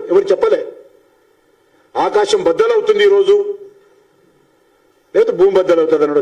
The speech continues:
అర్థం కాదు నాకు, ఏదో అనమాట అన్నాడు ఆయన. భూమి బద్దలవుతుంది, ఆకాశం ఊడిపడుతుంది, చూడండిగా, మీరు ధైర్యంగా చూడండి, గుండెలు ధైర్యంగా పెట్టుకొని చూడండి,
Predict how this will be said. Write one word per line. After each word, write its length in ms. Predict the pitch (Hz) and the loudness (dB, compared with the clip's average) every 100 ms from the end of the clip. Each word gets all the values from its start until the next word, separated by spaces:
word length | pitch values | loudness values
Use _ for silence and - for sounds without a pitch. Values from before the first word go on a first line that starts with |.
| 143 135 | -2 -4
అర్థం 200 | 151 151 | -2 -2
కాదు 120 | 123 113 | -4 -6
నాకు, 120 | 107 | -4
ఏదో 80 | 135 139 | -2 0
అనమాట 240 | 131 113 107 | -2 -8 -12
అన్నాడు 180 | 95 92 | -14 -20
ఆయన. 100 | 90 _ _ _ _ _ _ _ - | -20 _ _ _ _ _ _ _ -2
భూమి 180 | 392 415 | -2 2
బద్దలవుతుంది, 640 | 370 440 440 415 427 403 440 - - - - 381 | 0 2 0 2 2 2 0 -2 -10 -14 -6 -4
ఆకాశం 340 | 427 440 392 180 | -2 -2 -2 0
ఊడిపడుతుంది, 600 | 466 - - - 403 440 440 - - _ _ - | 0 0 -2 0 0 0 -2 -8 -20 _ _ -4
చూడండిగా, 480 | 480 453 427 403 427 415 - - _ _ _ _ _ _ _ _ _ _ 165 | 0 0 2 0 0 -6 -14 -20 _ _ _ _ _ _ _ _ _ _ -2
మీరు 140 | 185 - | -2 0
ధైర్యంగా 340 | 170 453 453 415 | 0 0 0 2
చూడండి, 280 | 415 415 - - | 2 2 0 0
గుండెలు 320 | 339 403 453 - - - _ _ _ _ _ _ _ _ _ _ - | 0 0 -2 -6 -12 -20 _ _ _ _ _ _ _ _ _ _ -2
ధైర్యంగా 320 | 381 466 453 427 | 0 0 0 0
పెట్టుకొని 400 | - - 440 403 311 - - _ 392 | -2 0 0 0 -4 -14 -20 _ 0
చూడండి, 300 | 427 427 | 0 2